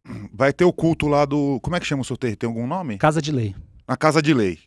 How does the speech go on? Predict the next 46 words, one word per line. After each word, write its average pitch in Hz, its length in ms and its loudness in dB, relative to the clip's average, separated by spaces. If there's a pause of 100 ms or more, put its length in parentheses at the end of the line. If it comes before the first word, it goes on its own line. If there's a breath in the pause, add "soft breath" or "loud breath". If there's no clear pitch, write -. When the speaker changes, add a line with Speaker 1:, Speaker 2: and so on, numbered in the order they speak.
(240)
Speaker 1:
Qual 135 140 -10
que - 120 -4
horas 131 220 0
que - 100 -4
é 113 60 2
lá 101 140 0
o, 95 300 -6
os 95 100 -14
cultos, - 320 -14
lá 87 180 -6
o, - 460 -10
o - 120 -14
ritual? 98 440 -8
Speaker 2:
Das 165 160 -4
oito 165 140 -2
à 170 40 -4
meia-noite. 131 580 -2 (120)
Speaker 1:
Das 139 220 4
oito 180 140 4
à 180 40 2
meia-noite, 120 200 0
beleza. 104 360 2
Então, 214 360 2 (540)
vou 147 100 -4
chegar 165 240 4
lá 160 100 6
na 160 100 0
Casa 147 260 0
de 165 140 2
Lei. 196 180 6
Onde 208 160 0
que - 80 -14
fica? 180 340 -2 (200)
Speaker 2:
Na 143 100 -2
Moca. 120 400 -2 (280)
Speaker 1:
Na 156 140 4
Moca, 123 380 4
legal. 131 280 6
Quer 185 120 4
fazer 160 220 6
um 160 180 6
merchan 147 400 4
já 180 160 8
pra 151 120 0
alguém 143 180 2
visitar? 131 220 -2